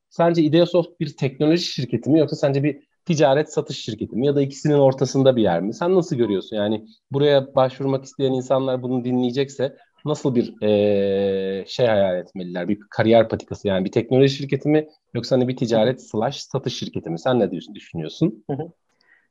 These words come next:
Speaker 2: E, tabii satış kısmı Ideasoft için çok önemli departmanlardan bir tanesi. Hani onu ayrı bir yere koyuyorum ama, ama bence kendi şahsi fikrim Ideasoft bir yazılım firması. E, bunun da sebebi aslında geçmişe baktığımızda Türkiye'de e-ticaretin bu denli gelişmesindeki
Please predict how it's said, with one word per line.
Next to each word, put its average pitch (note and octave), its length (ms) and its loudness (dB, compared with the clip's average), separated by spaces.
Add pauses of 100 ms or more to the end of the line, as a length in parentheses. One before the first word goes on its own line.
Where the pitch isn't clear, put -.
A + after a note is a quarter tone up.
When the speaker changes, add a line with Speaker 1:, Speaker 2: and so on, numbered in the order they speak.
Speaker 2:
E, A2+ 140 0
tabii B3+ 260 6
satış G3 400 2
kısmı F#3 360 0
Ideasoft D#3+ 560 4
için G3 220 -4
çok F3+ 200 -4
önemli D3 460 2
departmanlardan G#2+ 800 0
bir G2+ 60 -14
tanesi. G#2+ 520 -2
Hani B2+ 160 -2
onu C#3+ 480 0
ayrı C3+ 320 6
bir D#3 60 4
yere C#3+ 200 6
koyuyorum C3 300 2
ama, G#3 140 2 (160)
ama A2 200 4
bence D#3 500 6
kendi C3+ 300 4
şahsi C3+ 340 0
fikrim - 360 -8
Ideasoft D#3 440 2
bir F3+ 80 2
yazılım C#3+ 280 2
firması. A#2+ 520 -4 (600)
E, A2 220 2
bunun F#3 180 0
da G#3+ 80 4
sebebi E3+ 600 -2
aslında D#3 540 0
geçmişe D3 460 -2
baktığımızda E3+ 800 0
Türkiye'de F3 480 -2
e-ticaretin D#3 840 2
bu E3 100 -2
denli D3+ 260 0
gelişmesindeki C#3+ 1000 -2